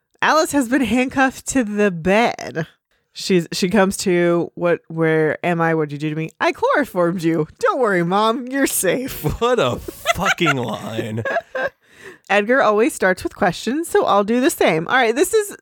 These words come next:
Speaker 1: I understand her attempt. I'm not saying it's right, but I understand it. So she's showing her pictures. "It was your first day at the Riverdale Register. You were so excited.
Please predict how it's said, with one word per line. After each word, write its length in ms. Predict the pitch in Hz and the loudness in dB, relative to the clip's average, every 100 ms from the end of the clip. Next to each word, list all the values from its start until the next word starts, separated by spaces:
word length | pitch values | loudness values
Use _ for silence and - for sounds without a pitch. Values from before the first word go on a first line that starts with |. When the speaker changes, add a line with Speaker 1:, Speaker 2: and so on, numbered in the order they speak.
| _ _ - | _ _ -2
Speaker 1:
I 200 | 294 349 | 2 2
understand 800 | 320 349 480 480 - 269 269 277 | 2 2 2 0 0 0 2 0
her 220 | - 254 | 0 2
attempt. 720 | 226 - 196 139 - - - - _ _ _ _ | 2 2 0 0 -6 -12 -12 -12 _ _ _ _
I'm 160 | 240 294 | -2 2
not 220 | 440 - | 2 2
saying 220 | 302 294 | 0 0
it's 160 | 254 - | 0 0
right, 240 | 208 202 | 2 2
but 100 | 262 330 | 2 0
I 120 | 294 | 0
understand 540 | 320 277 - 190 151 | 0 -2 -2 -2 0
it. 140 | 113 - | -2 -2
So 60 | |
she's 180 | 208 247 | -2 -2
showing 200 | 262 262 | 0 0
her 100 | 277 | -2
pictures. 720 | - - - 196 190 190 190 | -2 -4 -2 0 2 2 0
"It 40 | - _ _ _ 185 | -6 _ _ _ -6
was 100 | 185 | -6
your 80 | |
first 240 | 175 165 165 | 0 0 2
day 80 | 160 | 0
at 80 | |
the 60 | 156 | 0
Riverdale 320 | 143 143 147 | -4 0 0
Register. 440 | 180 226 220 - 214 | 2 0 0 0 2
You 120 | 170 | 2
were 80 | 165 | -2
so 180 | 170 | -2
excited. 560 | 151 - 170 165 208 | -4 -2 0 2 2